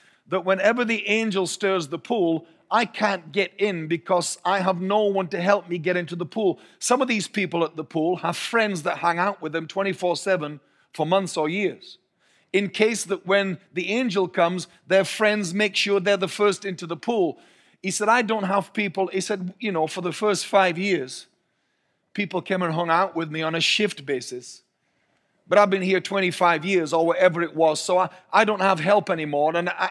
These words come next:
I'm, I move too slow to get in." So my, so he's educating Jesus about the system.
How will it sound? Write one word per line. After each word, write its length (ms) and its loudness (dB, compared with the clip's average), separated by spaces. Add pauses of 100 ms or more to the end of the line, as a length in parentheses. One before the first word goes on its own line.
I'm, 260 0 (200)
I 100 2
move 300 0
too 160 -2
slow 300 2
to 100 -4
get 180 2
in." 160 -2 (240)
So 180 -4
my, 220 2 (220)
so 160 -2
he's 120 0
educating 760 2
Jesus 760 -2 (480)
about 320 4
the 80 0
system. 540 0